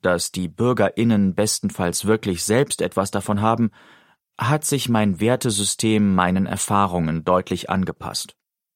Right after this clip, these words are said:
Vor allem die Kombination aus schlechten Erfahrungen mit der Verwaltung und die Gerüchte über die Erschleichung weiterer Mittel haben mich immer häufiger dazu gebracht zu denken,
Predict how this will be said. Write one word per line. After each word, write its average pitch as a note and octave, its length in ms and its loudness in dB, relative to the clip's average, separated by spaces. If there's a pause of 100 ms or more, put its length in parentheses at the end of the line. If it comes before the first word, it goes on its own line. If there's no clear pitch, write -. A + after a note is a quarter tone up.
(580)
Vor - 240 2
allem C#3+ 260 2
die A2 120 -2
Kombination A2+ 800 0
aus - 240 0
schlechten - 440 -2
Erfahrungen G#2 640 2
mit F2+ 160 -2
der E2+ 80 -4
Verwaltung G2+ 640 2 (600)
und C#3+ 200 2
die B2+ 80 0
Gerüchte A#2 540 2
über G2 260 0
die F#2 100 -2
Erschleichung G#2 680 2
weiterer G2+ 400 2
Mittel F#2 340 0 (400)
haben G2+ 420 2
mich G2 280 0
immer A#2 300 2
häufiger G#2+ 400 2
dazu F#2+ 240 -2
gebracht G2+ 360 -2
zu - 120 -4
denken, G#2 460 2